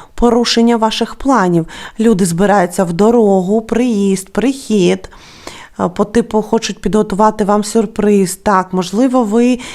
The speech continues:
і раді будете бачити цих людей. А чи то ситуація не та, чи то обставини в житті не ті, так? Це буде ще більше, а, сповільнювати цю ситуацію.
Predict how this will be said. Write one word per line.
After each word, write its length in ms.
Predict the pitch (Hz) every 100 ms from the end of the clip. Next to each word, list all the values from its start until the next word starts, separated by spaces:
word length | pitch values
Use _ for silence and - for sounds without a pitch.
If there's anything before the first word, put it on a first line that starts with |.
| -
і 260 | - 247 -
раді 480 | 226 233 254 220 190
будете 400 | 170 180 190 190
бачити 500 | 170 190 185 175 185
цих 300 | 175 185 -
людей. 380 | 202 175 185 165 - - - -
А 100 | 196
чи 200 | - 240
то 180 | 269
ситуація 840 | 269 - 285 302 233 196 190 208 185
не 180 | 190 180
та, 280 | 185 170
чи 160 | 170 196
то 200 | - 214
обставини 1040 | - 262 - - 247 208 180 196 202 208 208 - - - - -
в 140 | 175
житті 520 | 175 214 214 220 202
не 180 | 202 220
ті, 420 | 220 - 214 190
так? 420 | 185 214 254 285 - - - - - - - _ -
Це 200 | - 233
буде 260 | 196 185
ще 260 | 220 - 220
більше, 800 | 190 233 226 233 226 214 208 190 - - - - -
а, 640 | 180 175 175 175 180 - 175
сповільнювати 1160 | - - - 208 180 220 269 240 220 196 196
цю 180 | 196 -
ситуацію. 1040 | 196 202 190 196 170 156 - 170 165 160